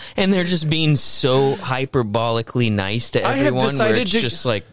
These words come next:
Speaker 1: "Whoa, calm down."
Speaker 2: Before I place this order, I'd like to say that I have decided to give you a fifty percent tip.
Speaker 1: Yeah, I would ju-, I want you to know that your, your mother's lovely, and I'm so sorry for any sort of trauma that's happened to you,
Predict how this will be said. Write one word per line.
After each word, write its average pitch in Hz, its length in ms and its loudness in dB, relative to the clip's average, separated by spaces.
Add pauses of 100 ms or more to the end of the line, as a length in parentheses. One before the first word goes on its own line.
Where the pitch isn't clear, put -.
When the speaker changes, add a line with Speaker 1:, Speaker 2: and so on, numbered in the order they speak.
(220)
Speaker 1:
"Whoa, 160 600 0
calm 254 380 0
down." 113 520 -2 (260)
Speaker 2:
Before 240 460 2
I 262 100 2
place 233 300 0
this - 160 -2
order, 196 300 2
I'd 151 120 0
like 180 160 -2
to 170 100 -2
say 190 220 2
that 160 140 2
I 156 120 2
have 156 120 -2
decided 170 480 0
to 143 40 0
give 175 240 0
you 160 120 4
a 131 60 0
fifty 269 400 0
percent 143 480 0
tip. - 300 0 (320)
Speaker 1:
Yeah, 208 260 -2
I 240 100 2
would 262 140 0
ju-, 247 120 -2 (140)
I 180 60 2
want 196 300 0
you 233 80 2
to 220 80 2
know 214 300 2
that 190 160 0
your, 123 220 0 (180)
your 120 140 2
mother's 170 520 2
lovely, 214 640 2 (240)
and 143 160 2
I'm 113 300 -2
so 208 320 0
sorry 190 340 0
for 160 160 -2
any 175 300 0
sort 175 280 2
of 139 120 -2
trauma 170 480 0
that's 117 180 -2
happened 143 420 0
to 110 120 -2
you, 87 260 0